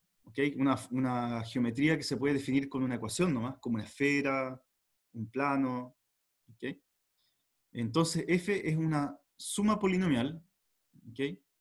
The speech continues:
X y Z, ¿cierto? Un polinomio. Y F de, evaluado en eso es un polinomio en T. También va a ser un polinomio. ¿Ok? Van a evaluar P cero más T D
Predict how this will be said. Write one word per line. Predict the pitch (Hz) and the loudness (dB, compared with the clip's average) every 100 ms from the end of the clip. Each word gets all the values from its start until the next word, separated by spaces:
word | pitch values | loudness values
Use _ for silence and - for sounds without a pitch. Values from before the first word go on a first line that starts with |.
| _ _ | _ _
X | 131 131 123 | -4 -4 -6
y | |
Z, | 113 175 185 185 180 175 | 0 2 2 0 -2 -6
¿cierto? | 143 147 147 190 190 | -4 -4 -4 -8 -4
Un | 139 135 | -2 2
polinomio. | 139 156 170 139 180 _ _ _ _ _ - | 4 4 4 2 -2 _ _ _ _ _ -4
Y | 123 120 120 117 - | 0 2 2 0 0
F | 175 202 233 269 _ _ _ - | 0 2 -2 -4 _ _ _ -8
de, | 123 131 131 131 127 127 - | -2 2 2 2 2 0 -2
evaluado | 127 139 170 | 0 2 2
en | 202 | 2
eso | 185 165 | 2 0
es | 151 | 2
un | 160 | 2
polinomio | 147 139 156 156 | 4 4 4 2
en | 147 | 0
T. | 131 110 - | -2 -4 -10
También | - 131 196 | -4 0 0
va | |
a | 190 | 0
ser | 190 | 2
un | 165 | 2
polinomio. | 151 117 113 - _ _ _ _ _ _ _ _ | 0 0 -2 -10 _ _ _ _ _ _ _ _
¿Ok? | 135 | -2
Van | 135 135 | 2 4
a | |
evaluar | 131 135 156 - _ | 4 4 0 -6 _
P | - | -8
cero | 127 147 147 | -4 -2 0
más | 139 113 | -2 0
T | 127 | 0
D | 147 175 - | 2 0 -4